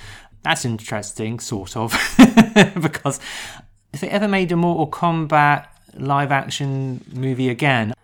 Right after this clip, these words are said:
would he be portrayed by an Asian actor or not? Because he wears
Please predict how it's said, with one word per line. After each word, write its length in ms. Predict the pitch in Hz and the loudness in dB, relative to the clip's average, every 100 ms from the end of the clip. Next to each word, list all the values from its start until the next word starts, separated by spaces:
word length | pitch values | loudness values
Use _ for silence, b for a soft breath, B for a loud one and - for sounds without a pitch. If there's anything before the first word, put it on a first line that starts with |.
| _ | _
would 260 | 143 180 208 | -2 -2 0
he 120 | 220 | -4
be 120 | 220 208 | -4 -4
portrayed 520 | 185 - - 170 160 | -4 -6 -4 -4 -2
by 120 | 160 | -4
an 120 | 147 - | -4 -6
Asian 540 | 151 165 156 151 151 - | -4 -2 -4 -4 -6 -6
actor 460 | 135 - - - | -10 -12 -14 -10
or 220 | 131 127 127 | -8 -6 -6
not? 840 | 127 110 - _ - - - - - - | -6 -8 -10 _ -14 -12 -12 -16 -18 -10
Because 340 | 139 165 147 | -6 -4 -2
he 160 | 175 170 | -2 0
wears 720 | 156 190 190 190 185 - | 0 0 0 -2 -4 -8